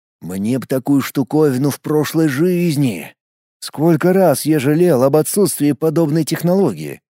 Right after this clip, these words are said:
которая позволила бы пересматривать ночи, проведенные с некоторыми известными актрисами и спортсменками. Они почему-то были против съемок нашего секса,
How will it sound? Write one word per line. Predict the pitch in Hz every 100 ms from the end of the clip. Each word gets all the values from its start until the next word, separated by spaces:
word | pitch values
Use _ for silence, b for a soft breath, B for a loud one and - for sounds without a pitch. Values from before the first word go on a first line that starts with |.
| _ 104
которая | 113 127
позволила | 127 135 123 175 151 139
бы | 120 165
пересматривать | - 160 160 190 165 156 160
ночи, | - 233 185 - 165 -
проведенные | - - 175 170 131 135 120 104
с | - -
некоторыми | 240 - - 143 135 175
известными | 151 165 143 156 156
актрисами | - 143 - 262 214 208 190 - _
и | - 185 - 101 98
спортсменками. | - - 285 - 233 101 85 80 67 - _ _ _ _ _
Они | 76 113
почему-то | - - 127 135
были | 123 139
против | - 147 147 147
съемок | - 143 170 151 139
нашего | 156 139 170
секса, | 175 117 - -